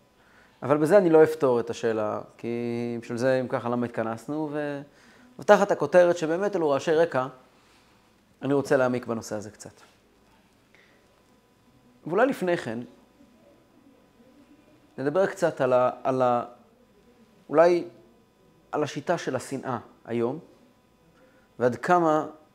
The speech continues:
היא מלאכותית ולא אמיתית. ואז ננסה להבין בהמשך השיעור למה באמת זה קורה, מבחינה היסטורית,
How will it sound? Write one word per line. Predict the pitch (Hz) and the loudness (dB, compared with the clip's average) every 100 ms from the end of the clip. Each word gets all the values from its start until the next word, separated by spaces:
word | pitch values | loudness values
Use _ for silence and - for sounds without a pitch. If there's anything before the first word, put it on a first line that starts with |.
| _ _ _ _ _ _ _ _ _ - | _ _ _ _ _ _ _ _ _ -6
היא | 151 147 - - | -2 -2 -4 -8
מלאכותית | 147 139 135 139 165 127 | -6 -6 -6 -8 -8 -4
ולא | 127 131 | 0 0
אמיתית. | 120 - 95 - _ _ _ _ _ _ _ _ _ - - - | -2 -8 -16 -20 _ _ _ _ _ _ _ _ _ -20 -20 0
ואז | 139 202 | 6 6
ננסה | 214 165 - | 4 -2 0
להבין | 170 139 156 | 2 2 0
בהמשך | 143 127 170 | -4 -6 -10
השיעור | 147 - 151 170 139 - _ _ _ _ _ _ _ | -12 -4 -2 -2 -4 -16 _ _ _ _ _ _ _
למה | 117 139 175 156 | 0 2 2 0
באמת | 123 117 | -2 -6
זה | 104 | -8
קורה, | 104 107 98 - _ _ _ _ _ | -10 -10 -12 -18 _ _ _ _ _
מבחינה | - - 123 | -14 -6 -4
היסטורית, | 123 - - 107 127 | -4 -6 -6 -6 -8